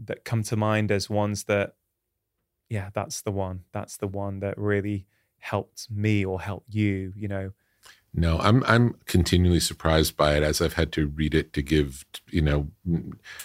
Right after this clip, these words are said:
Speaker 2: to, either to read it to understand the editor's notes or read it to give my notes of things that I think can be improved.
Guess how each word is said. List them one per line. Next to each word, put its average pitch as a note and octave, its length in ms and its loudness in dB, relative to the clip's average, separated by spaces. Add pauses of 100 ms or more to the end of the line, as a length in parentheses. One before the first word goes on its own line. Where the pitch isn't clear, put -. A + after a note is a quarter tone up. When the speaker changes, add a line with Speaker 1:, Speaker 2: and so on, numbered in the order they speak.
(340)
Speaker 2:
to, - 160 -10
either E2+ 200 4
to D2+ 360 0
read E2+ 360 2
it E2+ 280 2
to E2 220 0
understand D#2+ 580 2
the C#2+ 160 -2
editor's F2 440 2
notes E2 360 0
or D#2 200 -2
read D#2+ 220 2
it D#2+ 180 -2
to D#2 80 -8
give C#2+ 180 -2
my D#2+ 180 4
notes D#2 420 2
of D2+ 280 -4
things E2 380 2
that D2+ 100 0
I D2+ 80 2
think D#2 260 -2
can D2+ 140 0
be D2+ 100 -2
improved. D#2+ 640 2